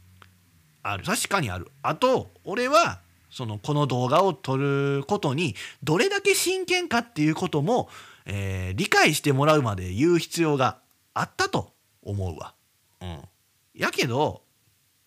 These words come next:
まあそれは、それはもちろんそうなんやけど、それは、それ言っちゃうと、それはそれでやっぱひろしくんは多分ちょっと力むかなと思って。うん。ひろしくんらしさが出なくなると思うし、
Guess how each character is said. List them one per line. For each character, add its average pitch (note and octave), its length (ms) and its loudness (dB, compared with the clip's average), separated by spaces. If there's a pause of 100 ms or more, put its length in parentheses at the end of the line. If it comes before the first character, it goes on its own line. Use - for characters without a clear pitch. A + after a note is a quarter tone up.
(300)
ま - 80 -10
あ - 20 -8
そ - 120 -6
れ G3 60 4
は、 C3 60 4 (200)
そ - 80 -6
れ A#3+ 40 4
は A3+ 60 2
も B3+ 80 -2
ち - 80 -2
ろ B3+ 80 2
ん - 20 -2
そ C#4 160 -2
う - 40 0
な C3 60 -2
ん G2 40 -4
や F#2 40 -6
け F#2+ 80 -8
ど、 G#2+ 240 -6 (480)
そ - 180 -8
れ A4+ 60 -2 (380)
は、 C#3+ 80 -4
そ - 140 -8
れ A4 160 -4
言 F#4+ 100 2
っ - 20 0 (140)
ち - 80 -4
ゃ F#4+ 120 2
う F4 60 -4
と、 D4 440 -2 (640)
そ - 180 -12
れ G#4 80 -8
は G#4+ 80 -6
そ F#4+ 140 -4
れ G4 60 -2
で F#4+ 60 -2
や F#4 60 0
っ - 20 -16
ぱ E3 60 -2
ひ G#3 140 -6
ろ C#4+ 100 -2
し - 120 -4
く D3 120 -6
ん G#2+ 560 -4 (240)
は G#2 220 -6
多 F3 260 -8
分 G2 300 -8 (100)
ち - 120 -10
ょ - 20 -8
っ - 40 -18 (120)
と E2+ 320 -10 (160)
力 D3 420 -6
む F#3+ 140 0
か - 100 0
な C#2 140 -14
と - 100 -16
思 C3+ 140 -16
っ - 20 -20
て。 - 360 -20
う F2 140 -8
ん。 F2 40 -10
ひ - 100 -6
ろ A#3+ 160 0
し - 80 0
く - 160 -4
ん C4 160 -6
ら B3 140 2
し B3 160 -2
さ F3 120 2
が A#2+ 120 0
出 B2+ 160 -2
な E3 120 2
く B2+ 120 -8
な F#2+ 120 -6
る F#2+ 120 -6
と E2 100 -12
思 E2 220 -12
う D#2 40 -16
し、 D2 440 -14